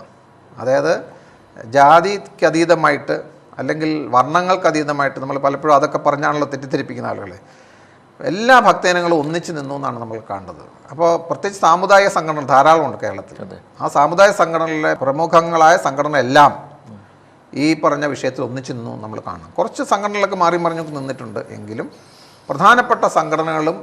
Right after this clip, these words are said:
Speaker 1: സാമുദായിക സംഘടനകളും അവരുടെ നേതാക്കന്മാരും അണികളും വിശ്വാസികളും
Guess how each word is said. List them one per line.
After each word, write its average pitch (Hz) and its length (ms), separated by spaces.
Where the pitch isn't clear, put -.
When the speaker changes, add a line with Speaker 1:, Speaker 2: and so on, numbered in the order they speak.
Speaker 1:
സാമുദായിക 147 440
സംഘടനകളും 143 480
അവരുടെ 123 280
നേതാക്കന്മാരും 151 760
അണികളും 143 400
വിശ്വാസികളും 147 640